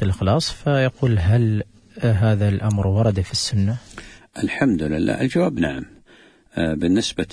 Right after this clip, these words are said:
Speaker 2: لسنة الفجر فقد ثبت عن، عن النبي صلى الله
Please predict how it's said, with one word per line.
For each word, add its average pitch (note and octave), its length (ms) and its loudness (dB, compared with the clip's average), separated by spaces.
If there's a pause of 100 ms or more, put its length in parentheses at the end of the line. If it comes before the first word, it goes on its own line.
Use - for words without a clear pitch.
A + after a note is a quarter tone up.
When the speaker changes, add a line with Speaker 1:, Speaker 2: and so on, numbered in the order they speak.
Speaker 2:
لسنة E2+ 600 0
الفجر E2+ 480 -2 (600)
فقد - 200 -6
ثبت F#2 420 -4
عن، E2+ 360 0
عن F2+ 180 0
النبي D2+ 320 0
صلى D#2+ 280 -2
الله D#2+ 240 0